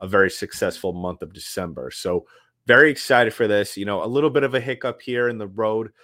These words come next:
as the Lightning continue to stay, play hot and play very good hockey as, as while we st-, continue to see Nikita Kucherov, uh, solidify himself as one of the point scorer, top point scorers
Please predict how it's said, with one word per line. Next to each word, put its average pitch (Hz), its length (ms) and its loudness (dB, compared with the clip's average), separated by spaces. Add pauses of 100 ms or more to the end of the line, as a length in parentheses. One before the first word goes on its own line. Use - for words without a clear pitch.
(240)
as 101 200 -2
the 104 60 -8
Lightning 107 320 -4
continue 110 540 -12
to 101 100 -10
stay, 104 400 -6 (300)
play 120 260 -4
hot 104 380 -2
and 87 140 -18
play 110 160 -8
very 104 320 -4
good 120 140 -8
hockey 104 540 -8 (360)
as, 92 360 -8 (120)
as 92 480 -12 (400)
while 101 600 -2
we 95 160 -12
st-, - 320 -10 (160)
continue 127 480 -10
to 110 80 -14
see 104 220 -10
Nikita 87 420 -16
Kucherov, 80 560 -14 (460)
uh, 78 320 -4 (880)
solidify 104 680 -4
himself 85 520 -12
as 85 120 -18
one 87 120 -12
of 82 40 -14
the 80 80 -12
point 90 280 -12
scorer, 85 480 -10
top - 360 -2
point 101 240 -10
scorers 90 560 -10